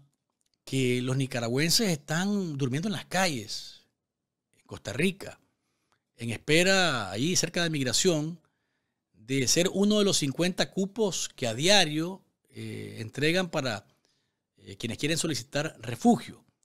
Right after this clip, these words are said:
Es una situación dramática la que están viviendo los nicas allá. Y las medidas que tomó la administración de Rodrigo Chávez han tenido ya un impacto del que hablaremos más adelante con nuestro invitado, el ex subdirector,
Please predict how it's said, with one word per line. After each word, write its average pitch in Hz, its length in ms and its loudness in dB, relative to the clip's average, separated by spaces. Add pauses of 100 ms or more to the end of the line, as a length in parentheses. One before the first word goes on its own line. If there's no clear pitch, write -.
(120)
Es - 60 -20
una 175 100 -8
situación 147 320 -6
dramática 131 680 -6
la 101 60 -10
que - 120 -16
están 117 180 -12
viviendo 117 300 -6
los 101 100 -12
nicas 107 380 -12
allá. 101 320 -16 (600)
Y 123 680 0
las 123 160 0
medidas 160 800 2
que - 160 -16
tomó 131 520 -4
la 123 100 -2
administración 120 400 -6
de 139 60 -4
Rodrigo 131 320 -2
Chávez 135 400 -2 (440)
han - 160 -6
tenido 143 380 2 (280)
ya 127 320 0 (300)
un 131 120 -12
impacto 135 460 -2
del 147 100 -2
que 120 160 -8
hablaremos 113 380 -4
más 127 140 0
adelante 127 400 -4 (340)
con 120 140 -8
nuestro 117 180 -4
invitado, 123 580 0 (440)
el 104 400 -6
ex 127 160 -2
subdirector, 131 600 0